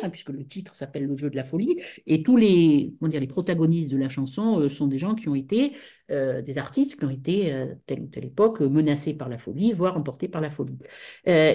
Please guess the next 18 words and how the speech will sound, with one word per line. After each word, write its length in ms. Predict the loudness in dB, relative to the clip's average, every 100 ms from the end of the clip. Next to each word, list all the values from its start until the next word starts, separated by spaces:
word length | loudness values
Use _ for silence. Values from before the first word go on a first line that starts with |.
| 4
et 80 | 4
donc, 260 | 4 4
par 160 | 2 2
contre, 240 | 2 2
en 40 | 0
deux 120 | 0
mille 180 | 0 -4
dix-huit, 520 | -4 0 0 -2 -2
euh, 160 | 0 2
on 120 | 0 0
a 120 | 0
vraiment 280 | 0 -2 -2
l'accent 500 | -4 -6 -6 -4 -4
sur 160 | -8
cet 220 | -8 -10
itinéraire 520 | -10 -6 -2 -2 -2 -2
de 60 |
quelqu'un 320 | -6 -2 -2